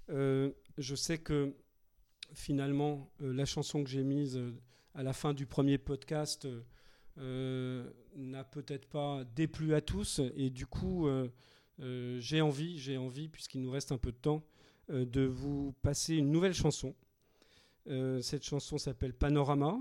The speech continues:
c'est un titre issu du dernier album de Vincent Delerme, un titre qui est d'ailleurs aussi celui de l'album, et qui se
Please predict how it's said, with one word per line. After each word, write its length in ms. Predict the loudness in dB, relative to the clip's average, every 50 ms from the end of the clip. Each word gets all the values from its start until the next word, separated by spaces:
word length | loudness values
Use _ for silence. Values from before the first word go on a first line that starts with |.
| -2
c'est 260 | -4 -4 -6 -4 0 0
un 80 | 0
titre 320 | 0 0 -4 -6 -4 -4 -4
issu 280 | -4 -4 -4 -4 -4
du 140 | -4 -4 -2
dernier 320 | 0 0 2 2 2 2
album 560 | 2 0 2 4 4 4 4 4 2 2 -2 -4 -8 -10 -10 -8
de 500 | -6 -6 -4 -4 -4 -6 -6 -6 -8 -8 -8
Vincent 340 | -8 -6 -6 -2 -2 0 2
Delerme, 560 | 4 6 6 6 4 4 2 2 0 0 -2 -6 _ -20 _ _ _ -20 -20 _ _ _ _ _
un 120 | -2 -2 -2
titre 460 | -2 -2 -4 -4 -6 -4 -2 -2 -2
qui 160 | 0 0 -2
est 40 | 0
d'ailleurs 280 | 2 2 4 4 4 4
aussi 260 | 2 0 -2 -4 -4
celui 260 | -2 -2 -2 0 0
de 60 | 0
l'album, 420 | 0 0 0 -2 -2 -4 -4 -6 -10 -16 -20 _ _ -20 -20 -20 -20 -20 -20 -20 -20 _
et 120 | -14 -14 -12
qui 160 | -10 -10 -8
se 560 | -6 -4 -2 0 2 2 2 2 0 -2 -4